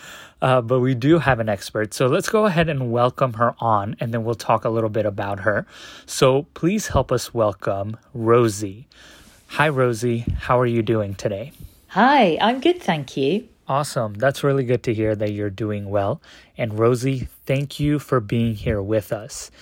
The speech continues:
Speaker 1: Now, for the people that don't know and why Rosie is considered an expert in this, is that Rosie has a podcast called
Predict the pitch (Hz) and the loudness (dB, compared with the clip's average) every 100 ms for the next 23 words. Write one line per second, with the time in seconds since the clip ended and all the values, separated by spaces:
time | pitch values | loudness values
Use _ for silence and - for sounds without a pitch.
0 | - - - _ 120 113 120 117 110 113 | -20 -20 -20 _ -6 0 2 2 2 0
1 | - 120 113 165 185 147 131 107 131 123 | -2 -2 -2 -2 0 2 0 0 0 2
2 | 117 101 101 - - 117 104 104 107 104 | 2 -2 -4 -6 -10 -8 -4 0 0 0
3 | 101 110 120 98 107 110 113 - 113 - | 2 4 4 0 -6 -6 -8 -8 -10 -6
4 | 110 107 101 101 - 127 - 117 104 107 | -2 -2 -2 -6 -4 -4 -2 -4 -2 -4
5 | 101 101 135 - - - - - 127 110 | -6 -4 -6 -8 -18 -20 -18 -2 0 0
6 | 101 117 107 104 123 165 165 139 139 113 | 0 2 2 2 2 4 2 0 0 0
7 | 107 - - 117 113 113 98 - - - | -4 -6 0 0 0 -4 -4 -8 -6 -2
8 | 104 101 | 0 0